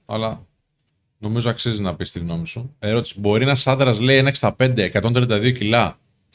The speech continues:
χωρίς μαλλιά, σαρανταπεντάρης, να βρει γυναίκα που να τον αγαπήσει για αυτό που είναι;» Θέλω, θέλω ειλικρινή απάντηση.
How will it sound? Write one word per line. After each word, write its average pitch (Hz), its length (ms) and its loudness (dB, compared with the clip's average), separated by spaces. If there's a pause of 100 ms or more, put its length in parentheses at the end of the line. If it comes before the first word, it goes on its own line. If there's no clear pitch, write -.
(200)
χωρίς 117 300 2
μαλλιά, 123 340 6
σαρανταπεντάρης, 98 800 2
να 101 180 0
βρει 117 160 2
γυναίκα 113 340 0
που 110 60 -2
να 117 80 2
τον 107 120 0
αγαπήσει 98 460 0
για 107 80 2
αυτό - 220 -2
που - 160 -2
είναι;» 98 360 0 (420)
Θέλω, 127 480 2
θέλω 123 340 4
ειλικρινή 120 460 2
απάντηση. 80 500 -4